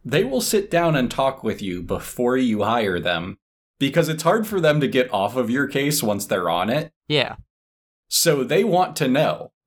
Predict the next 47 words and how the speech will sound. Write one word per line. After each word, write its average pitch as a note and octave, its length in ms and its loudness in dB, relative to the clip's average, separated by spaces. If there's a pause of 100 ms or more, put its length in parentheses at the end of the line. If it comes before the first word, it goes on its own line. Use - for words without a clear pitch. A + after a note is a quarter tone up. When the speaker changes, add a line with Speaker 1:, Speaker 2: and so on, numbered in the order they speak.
(100)
Speaker 1:
am C3+ 160 2
I C#3+ 160 2
going D3+ 380 2
to C3+ 60 0
be A#2+ 200 2
able G#2 600 0
to G2 580 -2
sit - 320 0
here A2 240 0
and G#2 180 0
defend C#3+ 420 0
you, F2+ 360 -10 (280)
or C3 240 2
are B2+ 140 4
you A#2 180 2
up A#2 220 0
to B2 80 0
some G2+ 300 0
nonsense? - 1000 0
Speaker 2:
Yeah, B2+ 420 0
and, D#3+ 140 -2
like, D3+ 380 0 (340)
you C#3 100 -2
know, A2+ 220 -4 (220)
you F3 160 0
can G3 400 0
sit, F3 260 -2 (340)
like, C#3+ 320 0 (240)
if D3+ 260 -6
you G#3 360 0
are E3 160 4
in E3 80 2
a D#3 40 0
position D3 320 -2
where C#3 120 0
you C3+ 80 -4
have C#3 220 0
to D#3 80 -2
hire D#3 320 2
a D3+ 60 0
lawyer B2 340 2
because A#2+ 360 -4
you're C#3 120 2
accused D#3+ 420 -2
of D3 80 2
a C3 60 2
crime A#2+ 600 0